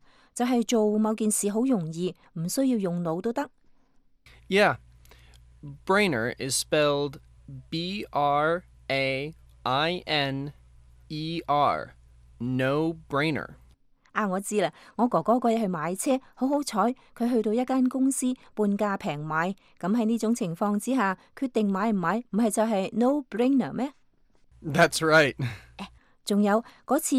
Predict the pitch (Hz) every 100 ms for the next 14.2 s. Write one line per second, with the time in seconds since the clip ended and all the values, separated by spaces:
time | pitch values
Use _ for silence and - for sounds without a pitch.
0 | 254 269 294 262 254 247 240 269 262 247
1 | 233 277 262 233 208 196 226 269 269 _
2 | - 156 180 220 190 185 170 208 196 202
3 | 185 165 175 202 214 170 170 175 180 220
4 | - 190 214 302 - - - - 170 185
5 | 170 123 123 - - 165 220 226 190 190
6 | 190 - 175 175 170 131 - 160 123 101
7 | - - - - - - - 262 220 233
8 | - 175 170 151 135 - 135 160 151 139
9 | 165 135 85 - - - - - - 151
10 | - - - 220 - 156 135 131 123 113
11 | 135 - 120 - - - - - - -
12 | 214 208 196 151 - - - 185 190 247
13 | - 180 185 190 208 190 240 180 165 160
14 | 170